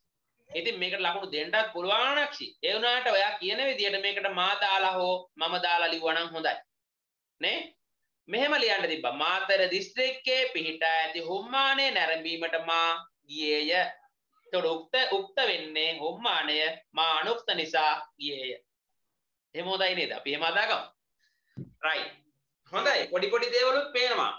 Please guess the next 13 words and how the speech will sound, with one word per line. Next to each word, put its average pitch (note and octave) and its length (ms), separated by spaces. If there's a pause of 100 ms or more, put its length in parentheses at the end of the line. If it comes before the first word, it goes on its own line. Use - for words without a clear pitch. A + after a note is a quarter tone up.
(320)
ඉතාම F#3+ 380
හොඳයි. G3+ 300 (720)
මාතර A#3+ 380
දිස්ත්‍රික්කයේ D4 680
පිහිටා F3+ 340
ඇති F3+ 240
හොම්මානය C#4 480
නැ-, F3 260 (240)
නැරඹීමට E3+ 560
මා D#3+ 240 (260)
ගියේය. A#2+ 420
නැත්නම් D3+ 300
මා C#3+ 180